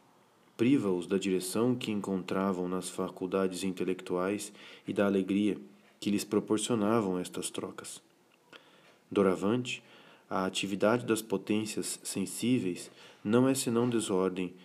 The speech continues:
e inutili-, inutilidade experimentadas na tristeza e no cansaço. Quanto a particu-, participar da luz e do sabor que Deus derrama na parte superior, as potências, por enquanto,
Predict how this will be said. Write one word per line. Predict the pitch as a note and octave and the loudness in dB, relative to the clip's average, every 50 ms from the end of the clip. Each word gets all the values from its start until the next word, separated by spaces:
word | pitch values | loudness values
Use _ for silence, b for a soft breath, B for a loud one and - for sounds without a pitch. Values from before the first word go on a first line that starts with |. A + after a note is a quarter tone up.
| B B - | B B -4
e | - G2+ | -2 0
inutili-, | A2 A2 A#2 A2+ A2+ - - - - G#2+ A2 A2 - | 2 2 2 0 0 -2 -6 -4 -4 -2 -2 -2 -2
inutilidade | - B2+ C3 C#3 - - B2+ A#2+ G2+ F#2 F#2 F#2 G2+ G#2+ G2+ G2 | -2 0 0 0 0 0 0 0 2 2 2 2 2 0 0 -2
experimentadas | F#2 - - - G2 G2 G2 G2+ G2 F#2+ F2+ - - G2 G2+ G#2 G2+ G2 F2+ F2 | -6 -6 -4 -2 0 0 2 2 0 0 -2 -2 -2 0 0 2 2 0 -2 -2
na | F#2 F#2 F#2+ F#2 | -2 -4 -4 -4
tristeza | - - - F#2+ F2 - - - - G#2 A2+ A#2 G#2+ F#2+ F#2+ | -4 -4 -4 -4 -4 -6 -8 -2 0 4 4 4 4 2 -2
e | |
no | F2 F2+ | -4 -4
cansaço. | E2+ - - F2+ E2 - - F#2 F#2 F2 - - - - _ _ _ _ _ _ _ _ _ - - _ _ _ _ - - _ _ _ _ - _ _ B B B B B B B B B B B B B | -6 -6 -6 -6 -6 -6 -8 -10 -10 -12 -14 -16 -20 -20 _ _ _ _ _ _ _ _ _ -20 -20 _ _ _ _ -20 -20 _ _ _ _ -20 _ _ B B B B B B B B B B B B B
Quanto | - - A2 G#2+ G#2 G2 G2+ F#2+ F#2 | 4 6 6 6 6 4 2 0 2
a | F2+ F2+ F2 | 2 0 0
particu-, | F2 - - F#2 F#2 F2+ - - - - - E2+ - | -2 -2 0 0 0 0 -4 -8 -10 -6 -6 -6 -6
participar | - - G2+ F#2+ - - - - - - G#2+ F#2+ F#2+ F#2+ | -2 -2 -2 -2 0 -2 -4 -4 -4 -2 -2 0 0 0
da | F#2 F2+ | 0 -2
luz | F2+ F2+ G2+ A2+ B2+ C3 G#2+ - - - - - _ - | -2 0 2 2 2 0 0 -4 -6 -10 -12 -14 _ -6
e | A2+ | -4
do | G#2+ G#2+ | -2 -2
sabor | G#2 - - F2+ F2+ F2+ G#2+ A#2+ C3 B2 | -2 -4 -6 -6 -2 2 4 4 4 4
que | B2 A2+ | 2 -2
Deus | G2+ F#2+ G#2 G2+ F#2+ | -2 0 0 0 0
derrama | F#2 G2+ F#2+ F2+ F2 G2+ A2+ A#2 A2 G2+ | 0 -2 -4 -2 -2 0 2 2 2 0
na | F#2 F#2+ F#2 | -2 -4 -6
parte | - - G2 G2 F#2+ - - | -4 -2 0 0 0 -2 -6
superior, | - D2+ - F#2+ F2 F#2 F#2 G#2 A2+ A2+ - - - - - - - - - - - - | -10 -6 -4 -4 0 2 4 4 4 2 0 -10 -18 -20 -20 -20 -20 -20 -20 -20 -18 -10
as | - - | -10 -10
potências, | - - - G2 - - G2+ G2+ G#2+ A2+ G#2+ - A#2 A2+ - - - - - - - | -8 -4 -6 -6 -4 -2 -2 -2 -2 -2 -2 -4 -4 -4 -6 -8 -10 -14 -20 -14 -6
por | - F#2+ | -4 -4
enquanto, | F#2 - - - G#2 G#2 G#2+ G#2+ G#2+ - | -4 -4 -4 -2 -2 0 0 -2 -4 -10